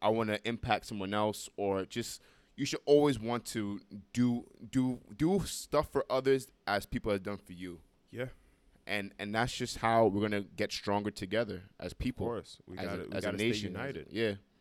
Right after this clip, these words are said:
Speaker 2: You, you can't think about yourself. You gotta think about my army, my team. I'm, I'm, I'm team first, you know? It's like, what, what, like, if I'm the only person eating in my team, uh,
Speaker 1: How good
Speaker 2: wh-,
Speaker 1: is, how good is your
Speaker 2: we
Speaker 1: team
Speaker 2: don't even
Speaker 1: really?
Speaker 2: have a team,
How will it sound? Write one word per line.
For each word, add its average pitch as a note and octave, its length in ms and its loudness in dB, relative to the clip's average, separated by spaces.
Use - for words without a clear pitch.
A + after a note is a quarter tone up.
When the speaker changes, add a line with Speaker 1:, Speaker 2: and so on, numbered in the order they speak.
Speaker 2:
You, F2 100 -16
you F2 80 -12
can't G#2 300 -14
think G2 140 -14
about F#2 300 -8
yourself. D#2+ 380 -12
You - 120 -20
gotta E2+ 280 -12
think F#2+ 180 -12
about F2 340 -10
my E2+ 180 -14
army, F2+ 380 -12
my E2+ 180 -14
team. F#2+ 320 -14
I'm, F2 220 -14
I'm, G2 240 -16
I'm F#2+ 200 -14
team G#2 360 -14
first, G2 340 -10
you E2 60 -18
know? E2+ 240 -14
It's - 180 -14
like, F2 260 -12
what, F2 380 -10
what, G2 300 -8
like, G2 200 -12
if G#2+ 200 -10
I'm A2 200 -4
the A2+ 80 -4
only A2+ 200 -8
person A2 400 -8
eating A2 260 -10
in G2+ 60 -12
my E2+ 160 -14
team, C3 420 -12
uh, - 100 -18
Speaker 1:
How G2 120 0
good F#2 160 0
Speaker 2:
wh-, - 20 -6
Speaker 1:
is, - 160 -8
how G#2+ 160 6
good G#2 140 4
is G2+ 100 0
your G#2 80 2
Speaker 2:
we A#2+ 80 -2
Speaker 1:
team B2+ 80 2
Speaker 2:
don't C3+ 60 2
even G#2+ 140 4
Speaker 1:
really? G#2 100 4
Speaker 2:
have C3 100 2
a B2+ 60 -4
team, C3+ 320 -6